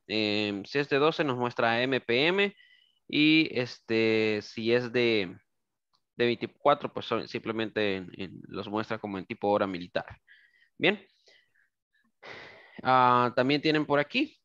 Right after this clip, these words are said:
este, una forma poder, de poder ingresar la hora. Va. Ahora bien, vamos con el ejercicio. Van a tener tres participaciones ustedes.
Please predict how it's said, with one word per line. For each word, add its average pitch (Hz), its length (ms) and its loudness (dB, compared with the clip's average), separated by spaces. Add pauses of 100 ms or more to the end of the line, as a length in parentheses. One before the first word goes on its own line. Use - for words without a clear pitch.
(160)
este, 113 1000 0
una 131 220 -2
forma 127 380 -2
poder, 107 320 0
de 101 160 -6
poder 104 320 -2
ingresar 101 500 -6
la 80 140 -4
hora. 60 200 -14 (100)
Va. - 60 -10 (960)
Ahora 123 260 4
bien, 160 320 4
vamos 127 600 2
con 139 360 4
el 131 140 2
ejercicio. 151 440 0
Van 185 140 6
a 240 100 4
tener 202 280 4
tres 196 240 0
participaciones 147 840 2
ustedes. 98 640 -2